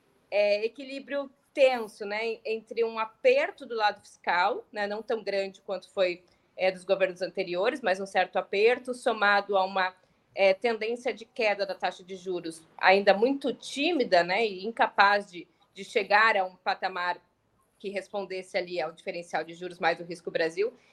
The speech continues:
talvez isso amarre a economia pelos dois lados.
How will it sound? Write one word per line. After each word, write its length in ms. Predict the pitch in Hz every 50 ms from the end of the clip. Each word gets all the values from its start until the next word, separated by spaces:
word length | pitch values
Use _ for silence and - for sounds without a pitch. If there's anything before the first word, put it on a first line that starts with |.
| _ _ _
talvez 380 | - 254 233 254 262 254 240
isso 720 | 240 269 269 285 277 - - - 320 294 294 277 254 226 -
amarre 680 | - 269 302 277 262 254 254 277 302 311 302 311 294 -
a 80 | - 240
economia 440 | 240 247 285 262 262 254 254 254 262
pelos 280 | - 269 254 269 240
dois 240 | 247 262 269 302 269
lados. 460 | 262 220 175 165 - - - - _